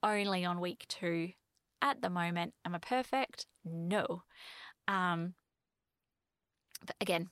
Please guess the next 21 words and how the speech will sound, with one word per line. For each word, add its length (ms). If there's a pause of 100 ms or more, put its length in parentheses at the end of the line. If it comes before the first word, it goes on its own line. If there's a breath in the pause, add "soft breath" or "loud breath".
perfection 400
is 100
a 40
unicorn. 580
Don't 240
ever 180
follow 280
me 180
'cause 240
y-, 140
you're 260
expecting 580
me 120
to 60
be 120
perfect, 420
'cause 220
I'm 280
not. 460 (560 loud breath)
Um, 420 (180)
but 280